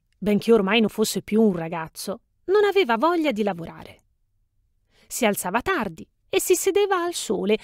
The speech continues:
appoggiato al muro, fumando sigarette e tirando sassate al gatto quando attraversava l'aia.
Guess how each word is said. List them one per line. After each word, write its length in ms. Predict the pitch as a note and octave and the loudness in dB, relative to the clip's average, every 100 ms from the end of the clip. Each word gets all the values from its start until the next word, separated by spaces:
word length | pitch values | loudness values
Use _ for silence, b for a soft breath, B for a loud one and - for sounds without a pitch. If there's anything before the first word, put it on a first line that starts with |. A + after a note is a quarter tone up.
| B | B
appoggiato 640 | - C4+ - B3 F#3 B3+ C4+ | -2 -2 0 -2 0 -2 -4
al 100 | C4+ | -6
muro, 440 | B3 F3+ F3+ - _ _ _ _ _ _ | -4 -4 -8 -16 _ _ _ _ _ _
fumando 480 | - G4+ F4+ E4+ D#4 | -4 -2 0 0 -2
sigarette 680 | - B3+ D4 B3+ F3+ - F3+ B - | 0 2 2 0 -4 -8 -10 B -6
e 80 | |
tirando 400 | E4 F4 E4 D4 | 0 2 2 0
sassate 680 | B3+ C4 A3+ - B3 B3 G#3 | -2 -4 -6 0 0 0 0
al 160 | F#3+ G3+ | 0 2
gatto 400 | A3 A3 - G3+ | 2 2 -2 -2
quando 260 | G3+ F#3+ | -2 -2
attraversava 640 | F#3 - F#3 F3 - E3+ | -4 -6 -6 -6 -6 -6
l'aia. 420 | E3+ E3+ F3+ - | -6 -12 -12 -14